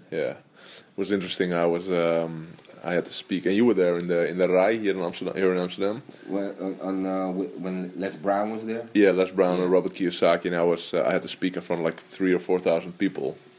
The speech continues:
Speaker 1: and they asked me what, what, um, what intro song do you want?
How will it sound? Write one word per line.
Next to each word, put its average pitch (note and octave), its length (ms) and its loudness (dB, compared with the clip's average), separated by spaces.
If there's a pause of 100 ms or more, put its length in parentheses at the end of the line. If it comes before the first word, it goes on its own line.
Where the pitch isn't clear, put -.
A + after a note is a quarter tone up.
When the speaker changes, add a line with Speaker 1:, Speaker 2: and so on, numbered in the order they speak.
Speaker 1:
and E2+ 160 0
they F2 140 8
asked G2+ 200 4
me E2 120 -6
what, E2+ 320 -2
what, F2 260 2
um, D#2+ 460 -2 (640)
what F#2 160 0
intro A2 240 -2 (140)
song F2 140 -2 (100)
do - 100 -2
you D#2+ 40 0 (120)
want? D2 160 -8